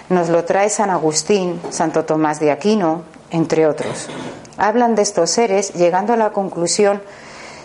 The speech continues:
de que no solo son incorpóreos, sino que además van tomando una forma humana para que nosotros los podamos reconocer.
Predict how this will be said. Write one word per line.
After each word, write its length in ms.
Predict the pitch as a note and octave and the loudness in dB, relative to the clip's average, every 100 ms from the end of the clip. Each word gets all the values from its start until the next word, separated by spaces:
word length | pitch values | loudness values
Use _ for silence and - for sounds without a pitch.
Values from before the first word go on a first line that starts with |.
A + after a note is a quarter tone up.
| - | -8
de 240 | E3+ F3 F#3 | 0 2 2
que 280 | F3+ F3 - | 2 2 2
no 180 | F3+ G3+ | 2 2
solo 300 | - A#3+ A#3 | 2 0 2
son 240 | A3+ A3 | 0 2
incorpóreos, 920 | G#3+ G#3+ E3+ - G3 F3+ C#3+ C3+ - - | 0 2 0 2 2 2 2 -2 -6 -6
sino 340 | - F#3 F3 | -2 0 0
que 160 | F3 E3 | 4 4
además 400 | D#3 D#3+ G#3+ F#3+ | 2 0 0 0
van 180 | G3 | -2
tomando 500 | - F3 F#3+ G3+ E3 | 0 0 2 2 2
una 200 | E3 F#3 | 2 0
forma 440 | F#3 G3 G3 F3+ F3 | -2 -2 0 0 0
humana 440 | E3 G3 G3 E3+ | 0 0 0 0
para 220 | E3+ D3+ | 0 -2
que 100 | D3 | -2
nosotros 500 | D#3 D3 F#3+ - G3 | -2 0 0 0 0
los 140 | F3 E3+ | -2 -2
podamos 580 | E3+ D#3 D#3+ F#3+ F#3 - | 0 0 0 -2 -6 -6
reconocer. 880 | D#3 D3+ - D3 C#3 C3+ - C3 | -2 -2 0 0 0 -2 0 -2